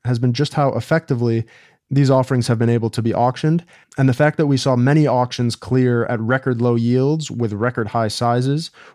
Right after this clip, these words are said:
really supports this notion that as long as the dollar retains its status as the global reserve currency,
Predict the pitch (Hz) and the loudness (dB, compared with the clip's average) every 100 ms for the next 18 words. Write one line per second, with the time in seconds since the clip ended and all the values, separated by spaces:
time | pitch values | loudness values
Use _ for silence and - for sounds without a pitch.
0 | _ 131 143 160 147 - 160 156 135 120 | _ 0 2 2 -2 0 0 0 -2 0
1 | 120 117 117 113 110 - 127 117 135 156 | 0 0 0 0 -2 -2 -2 2 2 2
2 | 147 143 120 117 117 113 113 - 139 147 | 2 0 2 2 2 0 -2 0 2 4
3 | 139 - - 110 104 101 107 120 113 113 | 2 -2 0 0 0 -2 -4 -4 -2 -2
4 | 110 107 101 117 123 - 143 143 175 180 | -2 -2 -2 -2 -2 0 0 0 -2 -2